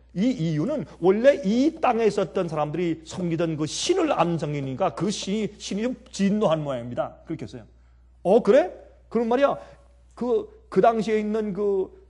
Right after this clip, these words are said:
저, 신을 섬기던 사람 하나 데려와." 그냥 저기 다, 데리고 갔던 그 이스라엘의 그 하나님의 제사장 한 명을 데리고 왔어요. 데리고 와가지고 거기 갖다 놓고, "자, 우리한테 너희가 옛날에 믿던 하나님을 좀 가르쳐라."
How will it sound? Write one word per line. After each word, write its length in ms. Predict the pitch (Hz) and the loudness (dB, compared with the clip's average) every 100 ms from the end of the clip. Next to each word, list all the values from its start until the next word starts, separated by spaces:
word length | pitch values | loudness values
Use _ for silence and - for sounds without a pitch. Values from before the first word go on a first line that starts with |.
| - | -14
저, 500 | 165 160 143 131 - _ _ | -10 -8 -8 -10 -14 _ _
신을 300 | - 285 247 | -8 -4 -4
섬기던 320 | 196 202 180 175 | -4 -4 -4 -4
사람 160 | 175 | -4
하나 140 | 190 185 | -4 -2
데려와." 340 | 160 233 - - - - | 2 2 2 -10 -20 -8
그냥 140 | 240 - | -8 -6
저기 600 | 196 185 196 226 254 254 | -8 -6 -4 -2 -2 -4
다, 100 | - - - _ _ - | -12 -12 -20 _ _ -6
데리고 380 | 175 214 240 240 | -2 4 4 4
갔던 680 | - - - 269 269 185 - - _ _ - | -4 -2 4 4 4 -10 -18 -20 _ _ -8
그 200 | 180 185 | -8 -4
이스라엘의 500 | 170 175 180 180 185 | -4 -2 -2 0 -2
그 420 | 196 180 - - _ - | -2 -4 -8 -20 _ -6
하나님의 340 | 175 170 165 | -4 -2 -2
제사장 380 | 156 135 143 143 | -4 -4 -6 -8
한 220 | - 294 | -8 -4
명을 220 | 277 247 | 4 4
데리고 280 | - 190 185 | 6 6 8
왔어요. 380 | 147 - 156 107 - - - - | 6 4 0 0 -10 -20 -14 0
데리고 220 | 170 185 | 0 2
와가지고 200 | 175 170 | 0 0
거기 120 | 185 | 0
갖다 160 | 185 175 | 0 -2
놓고, 440 | 170 233 190 - | 4 4 4 -2
"자, 300 | - 240 247 | 2 6 6
우리한테 560 | 220 185 254 226 254 220 | 6 4 4 6 4 4
너희가 380 | 151 269 285 285 | 4 4 6 4
옛날에 280 | 247 254 254 | 6 6 4
믿던 320 | 226 - 240 | 0 -2 -4
하나님을 240 | 220 233 | -2 -2
좀 100 | 240 | -4
가르쳐라." 680 | 226 220 254 302 240 - - | 0 0 6 8 6 4 -12